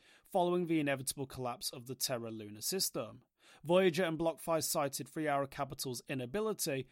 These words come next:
to pay creditors as a direct contributor to their current difficulties.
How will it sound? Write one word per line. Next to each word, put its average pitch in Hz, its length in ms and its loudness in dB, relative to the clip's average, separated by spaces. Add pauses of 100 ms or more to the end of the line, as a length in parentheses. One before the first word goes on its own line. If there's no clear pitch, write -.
(120)
to 202 140 -4
pay 196 180 2
creditors 170 640 0
as 147 180 -6
a 139 60 -4
direct 117 460 -2
contributor 147 760 -4 (140)
to 165 80 -6
their 156 120 -2
current 107 460 -8
difficulties. 131 960 -8